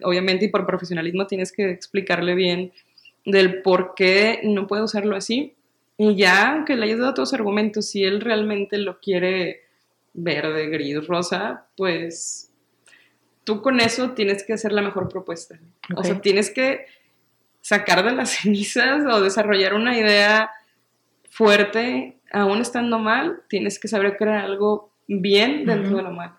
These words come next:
Speaker 1: Creo que ese es uno de los retos más difíciles, darle algo con, con bases, eh, que se vea de buen gusto,
Speaker 2: Ujú.
Speaker 1: aunque no lo sea.
Speaker 2: Ok, ok. Eh, más o menos como para allá iba la siguiente pregunta,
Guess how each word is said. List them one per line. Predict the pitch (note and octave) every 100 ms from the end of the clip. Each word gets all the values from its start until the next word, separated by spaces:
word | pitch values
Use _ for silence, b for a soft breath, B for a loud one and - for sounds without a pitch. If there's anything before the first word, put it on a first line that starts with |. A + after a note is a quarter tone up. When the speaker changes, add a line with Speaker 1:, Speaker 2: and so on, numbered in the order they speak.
| -
Speaker 1:
Creo | G3+ F#3
que | A3
ese | G#3+
es |
uno | A#3 A#3
de |
los | A#3 G#3
retos | G3 G#3+
más | G#3+
difíciles, | G#3 G#3+ G3+ G3+ G3 - b b b b -
darle | F#3+ G#3 G3+ G#3 G#3+ G#3+ G#3 G2+ - _ _ _
algo | G#3+ G#3 G3+ A3 -
con, | A3+ G#3 F#3+ - -
con | - G3+ G#3
bases, | F#3+ F#3 G#3+ G#3+ - - _ - _ _
eh, | G3+ F#3 F3 F3
que | G#3+
se | G3+
vea | F#3
de | F#3+
buen | G#3+ G#3+ G#3
gusto, | G#3+ G#3+ A3+ A#3 A3+
Speaker 2:
Ujú. |
Speaker 1:
aunque | F3 G3 G#3
no | F#3+ F3+ F3+
lo | F3
sea. | F3+ E3+ _ _ -
Speaker 2:
Ok, | F3 - F3+ G#3 - _ _ b b b b _ -
ok. | F3+ G3
Eh, | F#3 - B B B - _ - - _ -
más | A3+ A#3
o |
menos | D4 C4+ C#4
como | C#4 G3+
para | E3+ E3+
allá | F3 F3
iba | F#3 G#3
la | G#3
siguiente | F#3+ F3 E3+
pregunta, | F#3 F#3+ F3 E3+